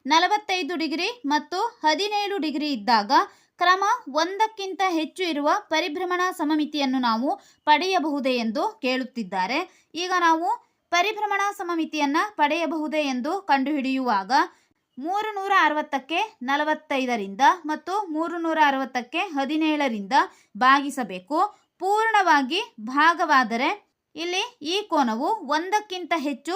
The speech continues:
ಪರಿಭ್ರಮಣಾ ಸಮಮಿತಿಯನ್ನ ಹೊಂದಿದೆ. ಮೊದಲನೆಯದಾಗಿ ನಲವತ್ತೈದು ಡಿಗ್ರಿ. ಈಗ ನಾವು ಮೂರು ನೂರ ಅರವತ್ತಕ್ಕೆ ನಲವತ್ತೈದರಿಂದ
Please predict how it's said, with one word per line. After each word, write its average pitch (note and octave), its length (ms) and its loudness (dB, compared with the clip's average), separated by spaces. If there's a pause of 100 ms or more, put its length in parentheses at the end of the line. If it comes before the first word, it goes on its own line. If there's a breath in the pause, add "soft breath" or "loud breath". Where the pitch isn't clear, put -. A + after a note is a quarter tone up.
(180)
ಪರಿಭ್ರಮಣಾ D4 600 2
ಸಮಮಿತಿಯನ್ನ B3 680 -4 (200)
ಹೊಂದಿದೆ. A3+ 520 -2 (1900)
ಮೊದಲನೆಯದಾಗಿ E4+ 960 0 (180)
ನಲವತ್ತೈದು D4+ 720 0
ಡಿಗ್ರಿ. G#3+ 340 -2 (200)
ಈಗ D#4+ 240 -6
ನಾವು D#4 300 2 (680)
ಮೂರು F#4 380 -6
ನೂರ D#4+ 260 -2 (560)
ಅರವತ್ತಕ್ಕೆ D#4 1000 -4
ನಲವತ್ತೈದರಿಂದ C4 1120 -2